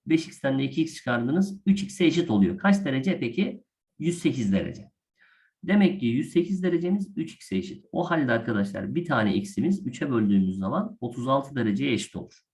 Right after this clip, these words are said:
Yani kumbaraya her gün atılan para miktarının derece cinsinden karşılığı arkadaşlar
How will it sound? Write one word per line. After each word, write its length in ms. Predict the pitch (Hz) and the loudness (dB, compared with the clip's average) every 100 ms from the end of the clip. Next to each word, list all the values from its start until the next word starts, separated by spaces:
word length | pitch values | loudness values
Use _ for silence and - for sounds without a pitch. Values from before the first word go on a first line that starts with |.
| _ _ _ _ _ _ _ _ _ _ _ - | _ _ _ _ _ _ _ _ _ _ _ 2
Yani 400 | 123 104 98 - | 4 4 0 -4
kumbaraya 560 | 131 135 139 113 101 | 0 2 2 2 0
her 240 | 104 135 131 | -2 -4 -4
gün 220 | 110 98 | -2 -4
atılan 560 | 98 - 117 101 98 | -4 -6 -4 -2 -2
para 180 | 131 139 | 0 0
miktarının 720 | 127 - - 101 95 90 87 | 0 -4 -2 0 0 -2 -6
derece 360 | 107 131 123 104 | -4 -2 0 0
cinsinden 500 | 101 107 95 98 95 | 0 -2 -4 -6 -6
karşılığı 580 | - 143 131 110 139 139 | -4 -4 -2 -4 -2 -2
arkadaşlar 580 | 98 98 95 - 160 | -2 -2 -4 -2 -6